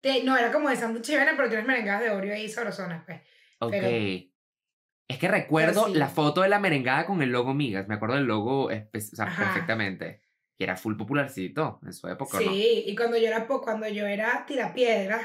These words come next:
Speaker 1: de protestas,
Speaker 2: Claro, claro.
Speaker 1: ahí siempre había un Migas. Y yo que,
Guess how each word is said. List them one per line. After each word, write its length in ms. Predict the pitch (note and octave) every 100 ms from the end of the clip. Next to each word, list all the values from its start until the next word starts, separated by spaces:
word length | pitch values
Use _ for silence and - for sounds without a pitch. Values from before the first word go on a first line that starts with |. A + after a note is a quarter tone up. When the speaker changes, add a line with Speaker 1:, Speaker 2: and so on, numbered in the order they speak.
| - _
Speaker 1:
de 120 | G3
protestas, 840 | E3+ G3 - A#3+ F#3 - A3 A3
Speaker 2:
Claro, 480 | G2 F#2+ F2 F2 F2
claro. 400 | F2+ F#2 F2 E2+ -
Speaker 1:
ahí 180 | G3+
siempre 340 | F#3+ A3 G#3 G#3+
había 240 | A3 G#3+
un 140 | G#3+ A3
Migas. 360 | G#3 F#3+ F3
Y 180 | F#3+ F3
yo 60 | -
que, 180 | G#3+ -